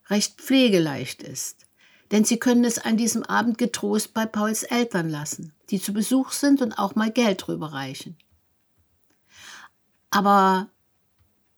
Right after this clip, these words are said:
das war es nicht, was sie sich erträumt hatten. Sie wollte Musikwissenschaft studieren. Er will Musik machen. Selbstverwirklichung.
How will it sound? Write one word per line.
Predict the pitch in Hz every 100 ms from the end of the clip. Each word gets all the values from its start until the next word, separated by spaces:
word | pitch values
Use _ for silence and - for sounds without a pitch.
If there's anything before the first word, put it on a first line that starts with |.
| _ _ _
das | 190 208
war | 220 247
es | 311 -
nicht, | 196 185 - - _ _ _ _ _ _ _ _
was | 165 175
sie | 156
sich | 170 156
erträumt | - - - 147 156 156
hatten. | - - - _ _ _ _ _ _ _ _ -
Sie | - 254 214
wollte | 220 220 220
Musikwissenschaft | - 247 - 302 - 254 185 - 156 -
studieren. | - - 156 147 131 - - _ _ _ _ _ _ _
Er | 220 214 226
will | 220
Musik | 240 247 233 294 233
machen. | 185 170 156 - _ _ _ _ _ _ _ _ _
Selbstverwirklichung. | - - - - - - 156 156 160 160 165 156 160 151 160